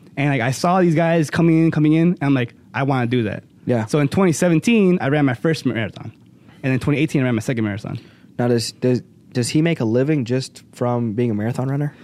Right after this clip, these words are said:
Speaker 1: So he has sponsorships, you
Speaker 2: Yeah.
Speaker 1: know, but for the most part, it's all sponsorship based.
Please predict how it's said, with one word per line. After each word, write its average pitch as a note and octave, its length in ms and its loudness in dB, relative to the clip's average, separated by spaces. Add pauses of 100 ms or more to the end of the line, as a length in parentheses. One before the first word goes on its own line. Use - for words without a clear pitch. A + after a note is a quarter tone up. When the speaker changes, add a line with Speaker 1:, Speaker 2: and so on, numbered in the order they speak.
(100)
Speaker 1:
So G#3+ 140 2
he G#3+ 100 6
has B3+ 120 4
sponsorships, - 640 0 (160)
you D3 120 4
Speaker 2:
Yeah. F3 100 4
Speaker 1:
know, F3+ 60 0 (220)
but D3+ 360 0
for E3+ 100 2
the D3+ 60 4
most E3 180 2
part, F#3+ 380 2
it's C#3+ 180 0
all D3+ 180 2
sponsorship D3+ 480 -2
based. F3 320 0